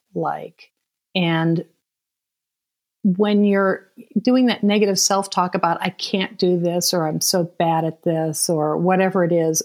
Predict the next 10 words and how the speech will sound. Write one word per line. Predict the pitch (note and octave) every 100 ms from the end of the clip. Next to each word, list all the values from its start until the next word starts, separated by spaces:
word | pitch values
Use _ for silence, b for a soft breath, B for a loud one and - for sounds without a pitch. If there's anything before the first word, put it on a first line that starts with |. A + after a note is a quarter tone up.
| -
especially | F#3+ - G3 G3
around | F3+ F3+ D#3+ -
clutter | - F#3 E3 E3
in | D#3
your | D3+ D3
home, | F3 D#3+ D#3 D#3+ b b b b b b b _ _
trying | - - - B3+ D4+ E4+ E4+
to | A3+
really | F3+ E3 G3+ G#3 G3+ G3 -
access | F3+ F3+ - - D3+ C#3+ - -